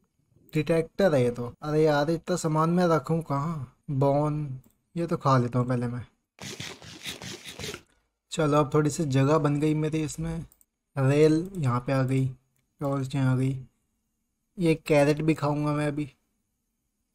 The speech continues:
और अब मैं ऊपर जाऊंगा, यहाँ का रास्ता तो पता है मुझे। Power rail, ओके। ये pumpkin seed नहीं चाहिए मुझे। एक और name tag, वाओ। चलो guys, अब हम बना सकते हैं, अ,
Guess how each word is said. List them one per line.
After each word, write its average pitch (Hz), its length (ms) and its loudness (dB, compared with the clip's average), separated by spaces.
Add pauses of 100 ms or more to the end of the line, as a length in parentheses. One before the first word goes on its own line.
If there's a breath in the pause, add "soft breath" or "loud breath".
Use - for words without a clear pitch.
(840)
और 156 380 -2 (160)
अब 160 100 0
मैं 202 160 2
ऊपर 202 300 0
जाऊंगा, 147 340 2 (280)
यहाँ 170 280 -2
का 180 140 -6
रास्ता 175 280 -2
तो 180 120 -2
पता 160 240 0
है 139 80 2
मुझे। 127 260 2 (180)
Power 147 400 2
rail, 127 360 2 (580)
ओके। 143 400 -6 (400)
ये 185 80 2
pumpkin 160 480 0
seed 156 280 0
नहीं 143 200 2
चाहिए 135 200 2
मुझे। 120 300 -4 (240)
एक 226 260 4
और 214 140 4
name 220 260 2
tag, 185 220 0
वाओ। 139 500 0 (200)
चलो 160 300 0
guys, 131 280 2
अब 165 240 -2
हम 175 200 2
बना 151 200 2
सकते 147 300 -8
हैं, 170 180 -2
अ, 147 480 -6